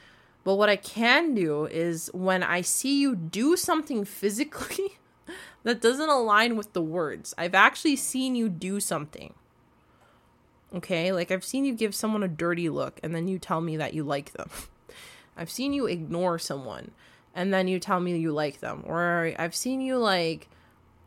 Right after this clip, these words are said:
um, what do you call it? Uh, take something that you,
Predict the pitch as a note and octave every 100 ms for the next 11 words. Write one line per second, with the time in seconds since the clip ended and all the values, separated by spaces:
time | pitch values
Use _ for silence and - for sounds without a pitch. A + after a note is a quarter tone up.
0 | - F3 E3+ D#3+ D3+ C#3+ D#3 - _ _
1 | _ _ _ _ _ _ F3+ F3 - F3
2 | D3 C#3 - - - - - - - -
3 | - E3+ E3 - - B3+ - A#3 A3 A3+
4 | G#3 F3 F#3 F#3+ F#3+ E3+